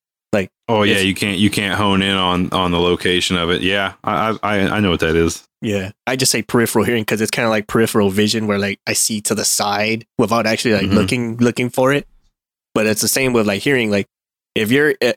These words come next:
Speaker 1: in a certain angle or a certain distance from me, I can't tell where you are unless, like, you're, like, damn near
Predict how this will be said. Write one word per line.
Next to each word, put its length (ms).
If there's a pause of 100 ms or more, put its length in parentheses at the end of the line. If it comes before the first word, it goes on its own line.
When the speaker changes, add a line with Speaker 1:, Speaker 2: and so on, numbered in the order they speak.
(120)
Speaker 1:
in 80
a 80
certain 500
angle 340
or 120
a 40
certain 260
distance 340
from 180
me, 240 (480)
I 200
can't 360
tell 300
where 180
you 260
are 340
unless, 400
like, 240
you're, 100
like, 240 (800)
damn 240
near 400